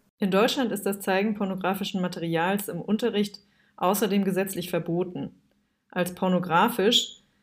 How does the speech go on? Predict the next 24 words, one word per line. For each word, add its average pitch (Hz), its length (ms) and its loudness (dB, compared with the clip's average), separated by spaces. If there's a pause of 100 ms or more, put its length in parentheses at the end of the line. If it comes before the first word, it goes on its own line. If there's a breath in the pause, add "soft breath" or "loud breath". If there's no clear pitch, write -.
(140 soft breath)
gilt 196 220 0
dabei 185 220 4
nicht 185 180 0
erst 170 300 -4
das, 185 340 2
was 180 160 0
unter 175 220 -2
dem 170 160 0
Suchbegriff 175 640 0
Porno 190 400 4
im 165 180 0
Internet 180 460 0
zu 185 80 -6
finden 185 320 -2
ist, 202 360 -2 (540)
sondern 220 300 4
schon 220 180 2
bestimmte 220 380 4
Fotos, 208 560 4
die 202 100 -2
Genitalien 180 640 0
zeigen 127 340 -4
zum 131 140 -12
Beispiel. 131 540 -6